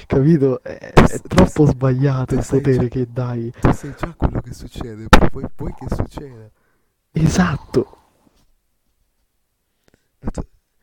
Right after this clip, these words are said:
Speaker 2: Ah, ok, vediamo se la tua presidente, ah, la sua pre-, aspetta. La sua presidente del consi-, del, del consiglio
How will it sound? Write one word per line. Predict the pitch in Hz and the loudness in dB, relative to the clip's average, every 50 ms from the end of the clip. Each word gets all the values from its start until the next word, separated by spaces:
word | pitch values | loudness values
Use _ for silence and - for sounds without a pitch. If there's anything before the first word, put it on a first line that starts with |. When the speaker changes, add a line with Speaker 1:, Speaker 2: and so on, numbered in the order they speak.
| _ _ - | _ _ -14
Speaker 2:
Ah, | 143 139 127 | -12 -10 -10
ok, | - - - 120 - | -10 -12 -10 -12 -12
vediamo | - - 156 160 160 156 | -12 -12 -14 -14 -14 -16
se | - - - - _ | -16 -18 -20 -20 _
la | - 123 - | -16 -16 -16
tua | - - | -16 -16
presidente, | - - - 131 135 143 143 147 _ - 127 127 - - _ _ _ _ _ _ _ _ _ _ _ _ _ _ _ _ _ _ _ _ _ _ _ _ _ _ _ _ _ _ _ _ _ _ _ _ _ _ _ _ _ _ _ _ _ _ _ _ _ 143 127 | -20 -20 -20 -20 -20 -20 -20 _ _ -20 -20 -20 -20 -20 _ _ _ _ _ _ _ _ _ _ _ _ _ _ _ _ _ _ _ _ _ _ _ _ _ _ _ _ _ _ _ _ _ _ _ _ _ _ _ _ _ _ _ _ _ _ _ _ _ -20 -20
ah, | - 160 139 110 _ _ _ _ - - - - - - - | -18 -18 -18 -18 _ _ _ _ -20 -16 -12 -12 -6 -2 0
la | - | 0
sua | - - - - - | 0 0 -4 -6 -2
pre-, | - - - - - - - - - - - - _ _ - - _ _ _ _ _ _ | 4 4 4 2 2 -6 -14 -16 -18 -18 -20 -20 _ _ -20 -20 _ _ _ _ _ _
aspetta. | - - - - - 113 110 - _ _ _ _ _ _ _ _ _ _ _ _ _ | -8 -4 -4 -4 -6 -6 -14 -20 _ _ _ _ _ _ _ _ _ _ _ _ _
La | 127 135 | -14 -14
sua | - - - - | -10 -8 -8 -4
presidente | - - 151 143 135 135 165 180 175 - 156 | -4 -4 -6 -6 -18 -18 -18 -18 -18 -20 -18
del | 143 139 139 139 | -12 -8 -8 -8
consi-, | - - 143 139 - - | -10 -10 -18 -18 -18 -18
del, | _ 127 127 135 135 135 131 - - _ _ _ _ _ _ | _ -20 -20 -18 -18 -18 -18 -20 -20 _ _ _ _ _ _
del | _ - 127 127 135 127 | _ -20 -20 -20 -20 -20
consiglio | - - 139 143 - - 175 180 180 180 180 180 180 | -20 -20 -20 -20 -18 -18 -16 -12 -12 -12 -12 -12 -18